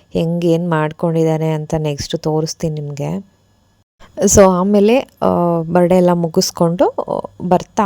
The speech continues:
on the way ವಿಶಾಲ್ ಮಾರ್ಟ್ ಇತ್ತು. ಆ, so ಒಂದು ಲೈಟ್ ವೆಯ್ಟ್‌ದು ಒಂದು ಬೆಡ್ ತೊಗೊಬೇಕಿತ್ತು. So ಹೆಂಗೋ ಕಾರಲ್ಲಿ ಬಂದ್ಬಿಟ್ಟಿದ್ದೀವಿ, ತೊಗೊಂಬಿಡೋಣ. ಇನ್ನು ಗಾಡಿಲೆಲ್ಲ ತರೋದು ಸ್ವಲ್ಪ ಕಷ್ಟ ಆಗುತ್ತೆ.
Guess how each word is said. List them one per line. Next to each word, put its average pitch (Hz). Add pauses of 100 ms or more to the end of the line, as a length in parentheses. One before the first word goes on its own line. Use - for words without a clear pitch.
(160)
on 180
the 190
way 190
ವಿಶಾಲ್ 185
ಮಾರ್ಟ್ 185
ಇತ್ತು. 180 (500)
ಆ, 180
so 185
ಒಂದು 180
ಲೈಟ್ 180
ವೆಯ್ಟ್‌ದು 208
ಒಂದು 175
ಬೆಡ್ 160
ತೊಗೊಬೇಕಿತ್ತು. 165 (380)
So 196
ಹೆಂಗೋ 190
ಕಾರಲ್ಲಿ 180
ಬಂದ್ಬಿಟ್ಟಿದ್ದೀವಿ, 170
ತೊಗೊಂಬಿಡೋಣ. 165 (560)
ಇನ್ನು 180
ಗಾಡಿಲೆಲ್ಲ 196
ತರೋದು 185
ಸ್ವಲ್ಪ 185
ಕಷ್ಟ -
ಆಗುತ್ತೆ. 165